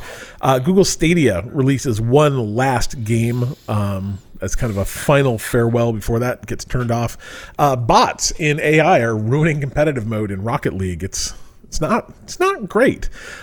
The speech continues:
Uh, Xbox and Bethesda have an event next week that we might want to be on the lookout for, and Xbox wants to lower your carbon emissions, which is a, it's a thing. We got questions from, uh,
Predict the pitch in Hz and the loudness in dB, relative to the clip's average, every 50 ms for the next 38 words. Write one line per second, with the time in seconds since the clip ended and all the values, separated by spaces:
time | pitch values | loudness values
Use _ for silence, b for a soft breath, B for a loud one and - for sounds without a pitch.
0 | B B B 165 156 151 151 185 202 - - 214 196 - 185 165 165 170 - - | B B B 4 6 6 6 6 4 4 4 2 2 4 4 2 2 2 4 6
1 | - 190 196 175 - 202 190 185 - - - 165 151 151 151 151 143 - 120 120 | 6 6 6 6 6 6 6 6 4 2 0 0 2 4 4 2 2 2 0 0
2 | 110 104 123 160 165 165 - 160 160 151 - - - 147 151 175 180 180 - 139 | 0 2 2 2 2 2 2 0 -2 -2 -2 -4 -4 0 2 2 2 2 0 -2
3 | 139 - - 127 123 123 127 127 131 95 120 123 123 104 - 123 123 117 113 110 | -4 -4 -2 -2 -2 0 0 0 0 -2 -2 -4 -6 -4 -4 -4 -2 -2 -2 0
4 | 117 147 160 - 180 156 135 - - 165 160 165 - - 202 226 220 - - 196 | 0 0 2 4 4 2 2 2 2 2 4 4 4 4 2 2 2 2 2 2
5 | - - 233 214 - - 208 202 190 - - 190 185 190 185 185 190 180 180 - | 4 4 4 2 2 0 0 0 0 0 0 0 2 2 4 2 2 0 -2 -4
6 | - 220 208 165 110 92 92 87 - - 73 76 - - 104 - - - - - | -4 -4 -4 -4 -4 -4 -4 -6 -6 -8 -10 -10 -8 -6 -8 -8 -6 -8 -10 -12
7 | - - - - _ - - _ _ _ _ 190 185 - 196 202 190 180 180 170 | -12 -14 -20 -20 _ -20 -20 _ _ _ _ -8 -6 -2 0 0 2 2 0 0
8 | 175 180 180 185 - - - _ _ _ _ - - - 285 - - - 87 101 | -2 -4 -6 -8 -12 -18 -20 _ _ _ _ -14 -10 -10 -10 -8 -6 -6 -6 -6
9 | 123 143 - B B B B B B B - 214 202 - 220 196 - 185 170 143 | -6 -8 -12 B B B B B B B 4 4 4 4 4 2 2 0 -2 -2
10 | - - - 175 175 165 165 160 156 165 | -4 0 2 4 4 6 6 4 2 0